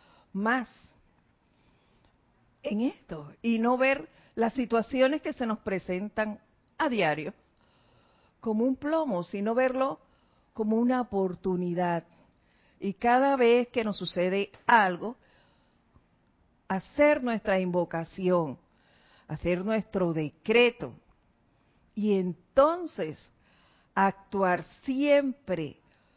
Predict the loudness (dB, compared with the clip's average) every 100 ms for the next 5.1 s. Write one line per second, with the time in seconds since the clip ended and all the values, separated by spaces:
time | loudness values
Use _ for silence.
0 | _ _ _ _ _ _ _ _ _ -20
1 | _ _ -20 _ -6 -6 -8 2 4 4
2 | 2 0 2 4 4 2 0 -2 0 -2
3 | -4 -4 -2 0 0 2 2 2 -2 -2
4 | -4 -4 -4 -2 -4 -4 -6 -2 0 0